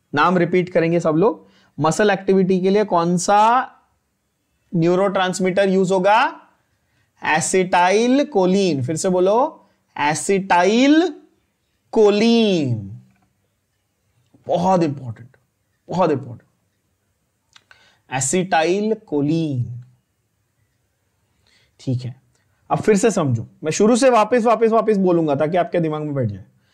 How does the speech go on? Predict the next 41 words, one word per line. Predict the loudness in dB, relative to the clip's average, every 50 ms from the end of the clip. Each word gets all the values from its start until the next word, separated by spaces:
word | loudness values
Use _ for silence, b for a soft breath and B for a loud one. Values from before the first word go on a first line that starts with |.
| _ _ _ _
शुरू | 0 2 4 4 4
कहां | 4 2 2
से | 4 4
हुआ? | 4 6 6 4 4 2 0 -2 -8 -18 _ _ _ _ _ _ _ _ _ _ _ 0
ब्रेन | 2 2 2 2 2 0 -2
से। | -2 -4 -8 -12 -12 -16 _ _
सिग्नल | -4 -2 0 0 2 0 0
कहां | 0 0 0 0
से | 0 -2
शुरू | 0 2 2 4
हुआ? | 4 4 4 4 2 -2 -8 -20 _ _ _ _ _ _ _ _ _ _ _ _ _ _ _ _ -4 0
ब्रेन | 0 2 2 0 -2
से। | -4 -8 -10 -16 _ _ _ _ _
किसके | -2 -2 0 2 2 2
through | 2 4 4 4 4
आया? | 4 4 2 0
हाँ, | -2 -4 -8 -6
सेंट्रल | -2 -2 0 2 2 2 2
नर्वस | 2 0 -2 -2
सिस्टम। | -4 -6 -6 -6 -4 -2
अभी | -2 0
सेंट्रल | 0 0 -2 0 0 0 0
नर्वस | 0 -2 -2
सिस्टम | -4 -6 -6 -4 -2
में | -2 0 0
ब्रेन | 0 0 0 -2
है | -2 -4
ना, | -8 -10 -12 -16 _ _ _ _ _ _ _ _ _ _ _ _ _ _ _ _ _ _ _
समझ | _ -2 0 0 2 2
लो, | 0 -2 -6 -10 -18 _
सीएनएस | -6 -2 0 2 2 2 0 -2 -2
से | -4 -4
चालू | -2 0 0 0 0 -2
हुआ, | -4 -6 -10 _ _ _ _ _ _ _ _ _ _ _ _ _ _
सीएनएस, | -4 -2 0 0 0 -2 -2 -4
सेंट्रल | -4 -4 -4 -2 -2
नर्वस | -2 -2 -4 -4
सिस्टम | -6 -8 -8 -8 -6
से | -4 -4
चालू | -4 -4 -6 -6 -6
हुआ। | -8 -12 -18